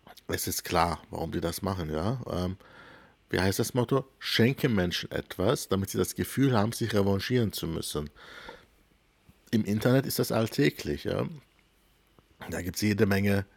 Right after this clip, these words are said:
Geschenke von Webseiten, ja. Wecke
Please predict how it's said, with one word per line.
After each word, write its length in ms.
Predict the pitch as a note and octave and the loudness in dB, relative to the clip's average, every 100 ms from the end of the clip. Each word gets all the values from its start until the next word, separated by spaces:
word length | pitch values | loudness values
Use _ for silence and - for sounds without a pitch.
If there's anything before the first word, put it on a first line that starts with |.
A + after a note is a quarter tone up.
| _ - | _ -6
Geschenke 760 | F#2+ F2 - F2 F#2 - F2+ D#2 - | -2 2 2 2 2 2 2 2 -8
von 280 | - F2 E2+ | -6 -2 0
Webseiten, 760 | F2 - - D#2 D#2+ - D2+ D2+ | -2 -2 -2 0 0 -2 -8 -8
ja. 200 | - - E3 _ _ _ _ _ _ _ _ - _ _ - - - - - - - _ - | -6 -6 -8 _ _ _ _ _ _ _ _ -20 _ _ -20 -20 -16 -16 -16 -20 -20 _ -12
Wecke 560 | D#2 G2+ B2 D#3+ D#3+ | 2 4 6 8 8